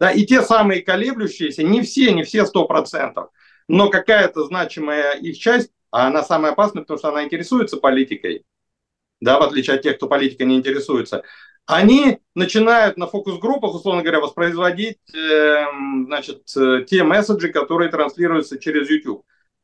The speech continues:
Кремль, поняв, что он проиграл информационную схватку, принимает решение <clears throat> просто перекрыть коммуникационный канал, по которому, а, альтернативный взгляд, альтернативные версии,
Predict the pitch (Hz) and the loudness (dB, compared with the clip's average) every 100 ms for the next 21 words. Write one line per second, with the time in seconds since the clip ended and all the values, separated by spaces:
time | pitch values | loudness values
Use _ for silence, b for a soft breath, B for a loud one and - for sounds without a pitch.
0 | _ _ 196 247 220 196 190 202 208 - | _ _ 2 4 4 2 2 4 2 0
1 | - 175 165 175 175 180 151 139 147 147 | -4 -4 0 -2 0 0 0 -2 -8 -12
2 | - 165 147 147 135 226 277 - 208 - | -8 -6 -4 -4 0 2 2 2 -2 -2
3 | b b _ 165 180 190 202 185 160 156 | b b _ 0 4 4 4 2 -2 -4
4 | 214 220 202 165 - - 302 220 - - | 0 0 0 -2 -4 2 4 4 -2 -4
5 | 196 202 156 127 _ _ _ _ _ _ | -2 -2 -4 -8 _ _ _ _ _ _
6 | _ - 156 156 175 190 190 151 151 160 | _ -4 0 0 0 -2 0 -2 -2 -4
7 | 180 156 143 143 160 208 156 135 147 190 | -4 -2 0 2 2 2 0 -4 -4 0
8 | 196 185 180 - _ _ - 127 127 123 | 0 0 -6 -10 _ _ -4 0 2 2
9 | 123 123 135 139 135 156 160 - 180 151 | 0 -2 -2 -2 -2 -2 -2 -6 -8 -4
10 | 143 135 127 120 117 127 117 135 175 190 | 0 2 2 -2 -4 -8 -4 2 4 4
11 | 190 131 139 131 135 147 135 127 120 123 | 4 0 2 0 0 -4 -4 -2 -2 0
12 | 190 202 - 160 | 0 0 -4 -8